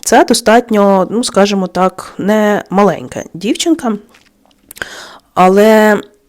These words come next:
м, ще раз і ще раз підкреслюю: загально, якби це була звичайна, не обтяжена ніякими діагнозами та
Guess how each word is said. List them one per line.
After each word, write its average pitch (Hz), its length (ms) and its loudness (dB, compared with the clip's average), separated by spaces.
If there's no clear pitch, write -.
м, 190 260 -6
ще - 280 2
раз 214 200 2
і 196 40 0
ще 190 220 2
раз 185 120 0
підкреслюю: 143 760 -8
загально, 196 600 2
якби 190 440 2
це 180 240 -4
була 165 580 -2
звичайна, 175 960 -4
не 165 160 -4
обтяжена 175 460 -2
ніякими 165 460 -4
діагнозами 151 600 -4
та 131 300 -10